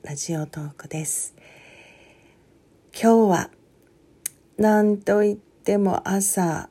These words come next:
あー、朝活ですね。えー、昨日、まあ、ちょっと前からちらっ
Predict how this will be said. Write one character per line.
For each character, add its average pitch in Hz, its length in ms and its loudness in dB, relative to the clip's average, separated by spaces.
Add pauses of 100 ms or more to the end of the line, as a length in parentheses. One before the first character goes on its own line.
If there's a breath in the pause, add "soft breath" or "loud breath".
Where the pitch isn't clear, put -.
(220)
あ 156 840 -12 (440 loud breath)
ー、 - 80 -8
朝 196 240 0
活 185 320 -6
で 190 100 2
す 190 220 -6
ね。 160 340 -2 (880 loud breath)
え 160 300 -12
ー、 147 100 -20
昨 - 160 -6
日、 190 840 2
ま 185 200 -2
あ、 - 80 -14 (760)
ち - 80 0
ょ - 20 -4
っ 349 40 -6
と - 120 -4
前 339 160 4
か 294 140 0
ら 285 160 0 (160)
ち - 100 -6
ら 269 240 -2
っ 277 60 -10